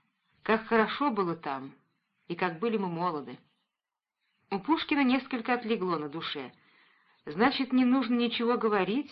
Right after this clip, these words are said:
ничего объяснять и углублять». Как с Николаем ни был он близок,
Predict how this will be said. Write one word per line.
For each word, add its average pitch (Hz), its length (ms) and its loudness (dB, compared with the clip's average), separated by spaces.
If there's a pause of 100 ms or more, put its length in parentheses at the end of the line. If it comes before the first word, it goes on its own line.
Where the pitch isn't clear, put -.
(120)
ничего 180 380 0
объяснять 180 720 -4
и 202 60 -2
углублять». 139 600 -6 (1120)
Как 202 200 -2
с - 80 -8
Николаем 202 600 2
ни 247 120 2
был 190 180 0
он 170 160 0
близок, 156 540 -8